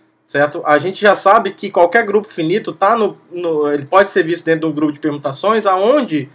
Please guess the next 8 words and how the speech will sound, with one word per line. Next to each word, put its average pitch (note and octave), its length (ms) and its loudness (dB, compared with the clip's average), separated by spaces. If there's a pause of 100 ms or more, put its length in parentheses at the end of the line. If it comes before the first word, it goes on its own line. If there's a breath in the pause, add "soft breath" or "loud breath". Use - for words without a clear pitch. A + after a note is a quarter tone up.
(380 soft breath)
esse F3 640 -2
número G3+ 440 2
de D#3+ 480 -4
coisas F3 420 2
que - 80 -6
eu D3+ 100 -4
permuto, D#3+ 560 -4
né, F3 240 -6